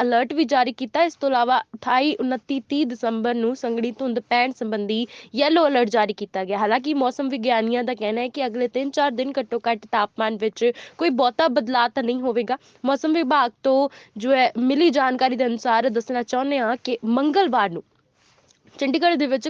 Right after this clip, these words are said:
ਘੱਟੋ ਘੱਟ ਤਾਪਮਾਨ ਅੱਠ ਡਿਗਰੀ ਸੈਲਸੀਅਸ, ਅੰਮ੍ਰਿਤਸਰ ਦੇ ਵਿੱਚ ਅੱਠ ਪੁਆਇੰਟ ਦੋ। ਜੇਕਰ ਤੁਸੀਂ ਇਹਨਾਂ ਜ਼ਿਲ੍ਹਿਆਂ ਬਾਰੇ ਜੋ ਕਿ ਆਪਾਂ ਦੱਸਣ ਜਾ ਰਹੇ ਹਾਂ, ਜੇਕਰ ਤੁਸੀਂ ਕਿਤੇ ਵੀ ਮੌਜੂਦ ਹੋ, ਜ਼ਰੂਰ ਕੁਮੈਂਟ ਸੈਕਸ਼ਨ ਦੇ ਵਿੱਚ ਦੱਸੋ ਕਿ ਕਿਸ ਤਰੀਕੇ ਦਾ ਇਸ ਵੇਲੇ ਮੌਸਮ ਹੈ, ਕੀ ਭਵਿੱਖਬਾਣੀ ਸੱਚ ਹੈਗੀ ਹੈ।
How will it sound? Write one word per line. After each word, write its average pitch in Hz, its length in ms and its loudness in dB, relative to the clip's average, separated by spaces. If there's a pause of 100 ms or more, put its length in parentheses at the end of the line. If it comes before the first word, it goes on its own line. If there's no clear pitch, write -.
ਘੱਟੋ 262 180 -4
ਘੱਟ 254 260 0
ਤਾਪਮਾਨ 233 380 0 (140)
ਅੱਠ 262 60 -6 (140)
ਡਿਗਰੀ 233 320 -4
ਸੈਲਸੀਅਸ, 226 460 -4 (120)
ਅੰਮ੍ਰਿਤਸਰ 254 420 -2
ਦੇ 226 160 -2
ਵਿੱਚ 240 340 -2 (360)
ਅੱਠ - 160 -8
ਪੁਆਇੰਟ 285 220 0
ਦੋ। 220 400 0 (280)
ਜੇਕਰ 311 200 0
ਤੁਸੀਂ 339 260 2
ਇਹਨਾਂ 302 280 2
ਜ਼ਿਲ੍ਹਿਆਂ 262 440 2 (160)
ਬਾਰੇ 254 240 2
ਜੋ 233 140 -2
ਕਿ 269 120 -2
ਆਪਾਂ 247 200 -4
ਦੱਸਣ 233 320 -4
ਜਾ 220 200 2
ਰਹੇ 220 100 0
ਹਾਂ, 254 80 0
ਜੇਕਰ 233 240 -6
ਤੁਸੀਂ 240 220 -10
ਕਿਤੇ 277 260 -4
ਵੀ 269 100 -2
ਮੌਜੂਦ 226 400 -4
ਹੋ, 254 60 -2
ਜ਼ਰੂਰ 233 280 -6
ਕੁਮੈਂਟ 233 300 -6
ਸੈਕਸ਼ਨ 226 320 -10
ਦੇ 226 60 -6
ਵਿੱਚ 214 180 -10
ਦੱਸੋ 214 300 -4
ਕਿ 277 220 -6 (280)
ਕਿਸ 359 100 2
ਤਰੀਕੇ 294 360 0
ਦਾ 285 120 4
ਇਸ 240 260 -2
ਵੇਲੇ 262 280 2
ਮੌਸਮ 240 500 0
ਹੈ, 269 120 -2
ਕੀ 285 220 -4
ਭਵਿੱਖਬਾਣੀ 233 600 0
ਸੱਚ 220 320 -4
ਹੈਗੀ 240 340 -4
ਹੈ। - 60 0